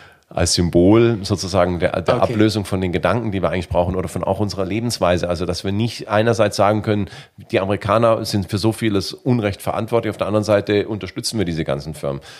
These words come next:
Speaker 1: Und es ändert dann mit der Cola-Dosen-Nummer, in, indem er im Prinzip sagt, ja, da-, das ist der Terror, der in, den es in der Welt auch gibt. Ja, das ist der, äh, Terror von Coca-Cola und er hat diese Sprengstoffweste aus Coca-Cola-Dosen, die er sich umbindet.
Speaker 2: Volle Coca-Cola.
Speaker 1: Volle Coca-Cola.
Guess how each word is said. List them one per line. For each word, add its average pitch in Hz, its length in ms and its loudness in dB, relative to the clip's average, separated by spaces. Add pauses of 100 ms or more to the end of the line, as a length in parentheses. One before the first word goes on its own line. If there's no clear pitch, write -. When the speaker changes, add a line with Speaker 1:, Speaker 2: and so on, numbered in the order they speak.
(140)
Speaker 1:
Und 98 80 -4
es 95 120 0
ändert 147 280 4
dann 139 80 4
mit 135 120 -4
der 117 60 2
Cola-Dosen-Nummer, 127 800 0
in, 107 140 -4
indem 110 500 -2
er 110 140 4
im 107 80 -2
Prinzip 101 320 -4
sagt, 107 200 0
ja, 123 120 4
da-, 101 100 0
das 104 240 -6
ist 120 240 -4
der 104 140 -4
Terror, 113 320 2
der 113 140 2
in, 107 100 -2
den 104 160 2
es 104 80 -2
in 107 60 -2
der 98 120 0
Welt 104 240 2
auch 120 240 2
gibt. - 340 -6 (300)
Ja, 107 300 2
das 95 180 0
ist 110 160 -6
der, 107 300 2
äh, 95 240 -2 (240)
Terror 110 260 4
von 110 160 -2
Coca-Cola 107 540 2
und 98 140 0
er 95 60 -2
hat 101 120 -4
diese 92 160 -6
Sprengstoffweste 120 880 -4 (240)
aus - 160 -6
Coca-Cola-Dosen, 110 920 -2 (220)
die 107 60 -2
er 104 40 0
sich 90 160 -10
umbindet. 131 420 0
Speaker 2:
Volle 120 260 4 (120)
Coca-Cola. 120 460 2
Speaker 1:
Volle 123 200 0
Coca-Cola. 117 560 -2